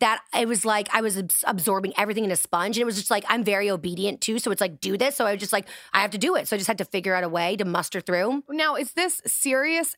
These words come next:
Speaker 2: and Cosmo at the same time?
Speaker 1: Combined.
Speaker 2: Okay, got
Speaker 1: Yep.
Speaker 2: it.
Speaker 1: And I was also was, uh, I adored the editor-in-chief of Cosmo magazine at the time, Kate White, and I wanted to impress her. So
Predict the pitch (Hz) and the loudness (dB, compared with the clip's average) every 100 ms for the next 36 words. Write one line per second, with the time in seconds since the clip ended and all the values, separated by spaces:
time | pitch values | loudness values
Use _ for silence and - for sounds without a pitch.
0 | - 233 254 247 240 220 226 240 240 214 | -2 0 0 0 0 0 0 0 0 -2
1 | - 226 - 220 202 202 196 220 190 170 | -2 -2 0 -2 -2 -2 0 2 2 0
2 | 175 240 - - - 190 - - - - | -4 -4 -6 -8 -2 -2 -2 -14 -4 0
3 | 330 330 - 269 269 311 247 233 - - | 2 2 0 0 2 0 0 0 -2 0
4 | 220 202 220 233 190 - - 196 190 180 | 0 2 0 2 -2 -6 -2 2 2 0
5 | - 180 175 170 160 180 170 - 165 160 | 0 0 0 0 -2 -2 -4 0 0 0
6 | 190 170 170 180 - 170 170 185 180 160 | -2 0 0 -2 -2 -2 0 -2 -2 -2
7 | 170 175 196 165 165 165 262 - - - | -2 -2 -2 -2 0 0 -2 -4 -14 -18
8 | - - 220 214 202 202 202 196 _ - | -20 -4 0 2 2 2 0 -4 _ 0
9 | 254 208 202 - 165 - - 254 - - | 2 2 0 -2 -6 -6 -2 -2 -2 -4
10 | 233 214 208 208 247 214 | 0 0 0 0 2 2